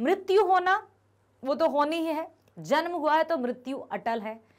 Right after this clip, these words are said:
मृत्यु तो टल नहीं सकती है किसी की भी। कोई भी जीव जंतु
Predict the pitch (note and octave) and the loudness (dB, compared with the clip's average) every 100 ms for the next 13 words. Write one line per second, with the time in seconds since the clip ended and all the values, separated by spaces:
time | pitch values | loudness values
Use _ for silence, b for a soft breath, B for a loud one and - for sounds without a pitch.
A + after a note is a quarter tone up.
0 | b b F3 A3+ A#3 C#4+ C#4 C4+ - B3 | b b -2 -2 -2 -6 -4 -6 2 4
1 | A3+ A3+ A#3+ A#3+ A3+ - A#3 A3 D4+ - | 4 0 -4 -4 -8 -8 -10 -8 -10 -12
2 | - F4 F4+ F4 B3 F#3 F3 A3+ D4 E4+ | -2 2 2 0 -6 -6 -8 -4 0 0
3 | F4+ D#4 B3+ A3+ B3+ F3+ F3+ E3 D#3+ E3 | 0 -2 -4 -6 -8 -8 -10 -10 -12 -8
4 | B3 D#4 | -8 -8